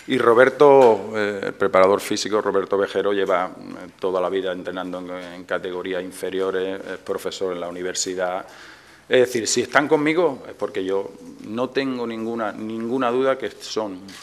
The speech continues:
cualificados, magníficos profesionales, magníficos compañeros de viaje y, y, y que todo el mundo esté muy tranquilo, que por dedicación, por trabajo,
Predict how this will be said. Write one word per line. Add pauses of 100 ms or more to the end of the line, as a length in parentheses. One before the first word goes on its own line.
(100)
cualificados, (320)
magníficos
profesionales, (880)
magníficos
compañeros
de
viaje
y,
y, (180)
y
que
todo
el
mundo
esté
muy
tranquilo, (200)
que (100)
por
dedicación, (360)
por
trabajo,